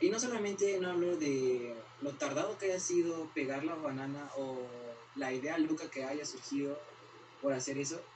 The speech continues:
sino solamente, no sé, para mí no interpreta algo más allá, no tiene algún sentimiento que me pueda expresar.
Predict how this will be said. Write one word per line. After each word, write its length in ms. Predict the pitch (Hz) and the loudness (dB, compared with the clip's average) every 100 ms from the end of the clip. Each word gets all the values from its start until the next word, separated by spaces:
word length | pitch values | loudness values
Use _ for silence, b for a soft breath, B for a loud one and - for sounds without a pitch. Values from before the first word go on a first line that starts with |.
| - - - | -20 -20 -10
sino 360 | - 170 185 190 | 0 2 2 0
solamente, 1000 | 202 196 196 190 190 196 190 190 185 339 - - - - - - - - - - - - 196 | 2 2 4 2 2 8 10 10 8 0 -8 -12 -18 -20 -20 -20 -20 -20 -20 -20 -20 -18 -6
no 200 | 180 214 | -4 0
sé, 200 | 214 202 | 0 0
para 180 | - 156 | 0 0
mí 220 | 156 170 170 | 0 0 0
no 720 | 170 175 170 165 160 156 151 147 - | 0 -2 -4 -6 -6 -8 -8 -10 -6
interpreta 540 | 156 151 139 156 151 | -6 -6 -6 -6 -4
algo 200 | 143 143 | -2 -2
más 220 | 143 147 139 | -2 -4 -6
allá, 320 | 131 143 147 | -4 -2 -4
no 120 | 143 | -6
tiene 460 | 135 139 139 139 135 | -6 -6 -6 -6 -6
algún 240 | 127 143 | -4 -4
sentimiento 580 | 165 156 135 139 147 151 | -6 -6 -6 -4 -4 -8
que 80 | 127 | -10
me 60 | 120 | -12
pueda 380 | 131 135 135 131 | -8 -6 -6 -6
expresar. 420 | 120 - 123 135 | -10 -10 -8 -6